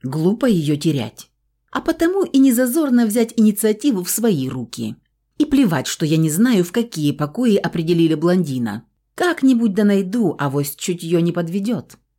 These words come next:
В общем, я решительно накинула на плечи халат, тапочки обула и уверенным шагом направилась к двери. Рывком распахнула её и чуть не врезалась носом в широкую грудь Фауста,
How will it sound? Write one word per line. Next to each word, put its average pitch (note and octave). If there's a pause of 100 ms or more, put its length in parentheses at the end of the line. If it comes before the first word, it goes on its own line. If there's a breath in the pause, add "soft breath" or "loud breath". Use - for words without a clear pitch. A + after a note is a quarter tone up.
(220)
В D3
общем, D3+
я G#3+
решительно D#3+
накинула D#3+
на D3+
плечи D#3
халат, D#3 (480)
тапочки B3
обула A#3+
и D#4
уверенным C4
шагом B3+
направилась E3
к D3+
двери. A#2 (220)
Рывком F#3
распахнула F#3+
её D#3+
и -
чуть -
не C4+
врезалась A3+
носом B3
в A#3
широкую F3+
грудь C#3+
Фауста, -